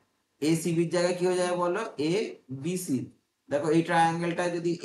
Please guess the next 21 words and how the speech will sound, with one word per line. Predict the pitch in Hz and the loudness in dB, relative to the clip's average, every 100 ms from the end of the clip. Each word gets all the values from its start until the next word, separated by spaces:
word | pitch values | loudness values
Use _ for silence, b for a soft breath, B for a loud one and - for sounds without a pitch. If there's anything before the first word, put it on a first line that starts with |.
| 151 | -2
এবিসি | 151 170 175 | -2 -2 -4
ট্রায়াঙ্গেলে | 170 165 170 165 139 151 - _ _ _ _ - | 0 0 0 -2 -2 -4 -8 _ _ _ _ -4
এই | 139 156 | -2 0
অ্যাঙ্গেলটা | 165 170 175 180 | -2 -2 -2 -4
নিলাম, | 175 185 180 | -4 -4 -2
আর | 160 | -2
এই | 147 143 | -2 -2
remaining | 147 156 165 | -4 -4 -4
angle | 160 170 | -4 -4
কোনটা? | 156 139 135 | -4 -2 -2
এবিসি। | 127 135 160 - _ _ _ 127 | -2 -4 -8 -14 _ _ _ -6
বুঝতে | 147 143 156 | -6 -4 -2
পারলে? | 151 - - - _ _ | -4 -6 -12 -20 _ _
তাহলে | 139 147 160 | -4 -2 0
দুটো | 143 139 | 0 2
triangle | - 135 139 165 - - - 127 | 2 2 2 -2 -2 -6 -2 0
এসিডি | 127 131 156 104 - - | 0 -2 -2 -2 -6 -4
is | 135 - | -4 -2
similar | 127 123 123 120 - | -2 0 0 -2 -4
to | 170 - - _ | -2 -4 -4 _
triangle | 135 127 123 123 135 | 2 4 4 2 0